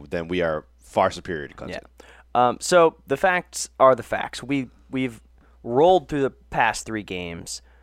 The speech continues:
Speaker 2: Um, we've crushed every opponent. Syracuse, who actually did beat Clemson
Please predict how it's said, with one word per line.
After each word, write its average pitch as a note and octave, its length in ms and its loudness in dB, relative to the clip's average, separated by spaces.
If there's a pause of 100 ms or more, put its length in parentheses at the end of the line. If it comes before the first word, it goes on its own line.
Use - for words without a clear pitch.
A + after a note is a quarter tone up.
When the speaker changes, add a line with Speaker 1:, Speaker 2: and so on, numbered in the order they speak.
(200)
Speaker 2:
Um, G2 300 0
we've A2+ 160 -6
crushed - 320 2
every B2 180 0
opponent. G2+ 480 -4 (240)
Syracuse, D3+ 440 -4
who B2+ 100 -4
actually D3+ 320 0
did D3+ 200 -2
beat D3 160 -4
Clemson G#2 600 -4